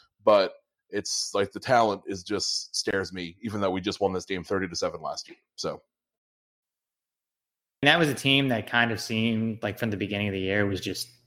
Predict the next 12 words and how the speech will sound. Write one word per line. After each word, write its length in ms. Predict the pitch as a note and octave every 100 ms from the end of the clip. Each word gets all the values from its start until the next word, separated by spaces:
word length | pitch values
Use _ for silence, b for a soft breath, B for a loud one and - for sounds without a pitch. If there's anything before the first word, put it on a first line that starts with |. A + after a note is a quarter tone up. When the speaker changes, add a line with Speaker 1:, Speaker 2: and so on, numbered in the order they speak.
| _ b b b b _
Speaker 2:
not 280 | G#2+ G#2+ G#2+
into 240 | G2+ A#2
it. 280 | C#3 D3+ - b b b
And 400 | A2+ G#2 G2+ G2
this 140 | A#2+ C#3
Florida 260 | F3 E3
State 300 | D3+ E3+ E3
team 320 | - F3+ F3+ C#3+
at 80 |
least 280 | B2 B2 B2
seems 260 | C3 A#2 G#2+
game. 420 | A2 A2+ C3